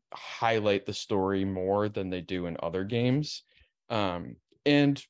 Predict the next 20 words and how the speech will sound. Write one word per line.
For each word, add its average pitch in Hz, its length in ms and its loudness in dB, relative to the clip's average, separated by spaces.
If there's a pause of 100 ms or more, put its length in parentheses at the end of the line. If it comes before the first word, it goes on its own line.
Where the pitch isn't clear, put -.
you 120 120 -4
know, 104 120 0
it 101 100 -2
was 104 220 -8
the 98 200 -4
three 95 400 -6
D, 127 440 2
it 101 40 4
was 98 240 0
the, 95 340 2 (280)
um, 90 480 -4
these 98 260 -4
new, 98 480 2
uh, 92 320 0
sprites 135 600 0
and 110 140 -8
things, 101 460 -4
yada, 95 200 -4
yada. 113 460 2 (320)
Um, 95 440 -2